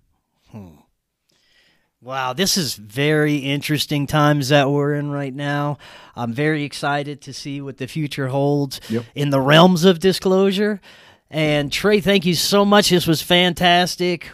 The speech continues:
Speaker 1: We're definitely gonna have to do this again soon and get deeper into this. Before you head out, let the audience know how they can find out more about you, get your books, and all the content you have.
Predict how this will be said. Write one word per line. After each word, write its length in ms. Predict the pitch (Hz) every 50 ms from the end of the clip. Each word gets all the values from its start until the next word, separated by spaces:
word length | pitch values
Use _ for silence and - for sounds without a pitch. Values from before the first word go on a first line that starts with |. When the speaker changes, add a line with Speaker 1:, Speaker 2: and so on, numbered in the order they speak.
| -
Speaker 1:
We're 120 | - 123 120
definitely 480 | 104 - 156 165 - - 175 170 170
gonna 260 | 160 165 165 165 160 160
have 240 | 160 170 165 165 -
to 120 | - 156
do 240 | 143 147 165 175 165
this 240 | 165 170 156 - 170
again 400 | 165 147 139 151 156 156 156 143
soon 440 | - - 165 160 160 160 160 156 156
and 120 | 147 127
get 180 | 143 156 135 113
deeper 380 | 147 151 151 147 156 151 143
into 240 | 143 143 143 143 139
this. 360 | 135 143 143 139 139 - - - - - - - - - -
Before 320 | 131 139 - - 180 190 202
you 140 | 196 185
head 260 | 165 175 190 180 180 175
out, 480 | 170 170 165 190 214 220 - - - - -
let 280 | - 127 151 160 156
the 160 | - 165 151 127
audience 500 | 143 151 151 156 156 156 151 151 - -
know 240 | 147 147 143 143
how 160 | 135 139 135 127
they 140 | 131 123
can 180 | 120 - 123 123
find 340 | - 131 127 131 131 127 123
out 280 | 127 127 123 120 -
more 220 | 127 123 135 131 127
about 380 | 120 127 131 131 131 - -
you, 240 | 147 139 135 135 131
get 240 | 117 127 123 - -
your 100 | 120 110
books, 440 | 117 156 170 170 165 - - - -
and 140 | 135 131 123
all 240 | 123 131 131 131
the 100 | 123 123
content 480 | - - 120 107 107 101 - 107 90 76
you 120 | 87 90
have. 200 | 90 87 85 90